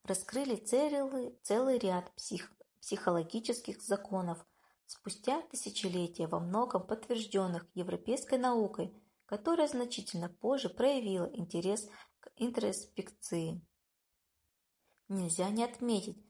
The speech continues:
что в стремлении к освобождению человека от эго буддизм проявил наибольшую последовательность. В отличие от традиционных религий, где внутренний конфликт частично снимался за счет передачи груза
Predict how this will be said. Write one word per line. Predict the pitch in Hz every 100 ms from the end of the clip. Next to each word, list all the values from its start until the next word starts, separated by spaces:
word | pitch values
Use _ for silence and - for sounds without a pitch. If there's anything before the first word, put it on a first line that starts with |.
| _
что | - -
в | 320
стремлении | - 240 214 180 175 165
к | 175
освобождению | 226 - 233 226 220 180 175
человека | 165 170 165 175 285 -
от | - 190 - -
эго | 196 185 170
буддизм | 175 170 262 - -
проявил | 202 180 170 247
наибольшую | 269 294 302 202 185 190 - 190
последовательность. | 185 - 247 - 175 - 165 160 - _ _ _ _ _ _ _ _ _ _ _ _ _ _ _
В | 180
отличие | 185 185 269 302 - - -
от | 262 285
традиционных | 214 190 - 180 175 165 -
религий, | 175 175 269 285 175 - - _
где | 190 220
внутренний | 247 262 254 196 185
конфликт | - 180 180 - 151 -
частично | - 214 - 285 - 226
снимался | 220 202 196 175 175 165
за | 190
счет | 190 185 180
передачи | - 175 170 165 -
груза | - - 240 - 196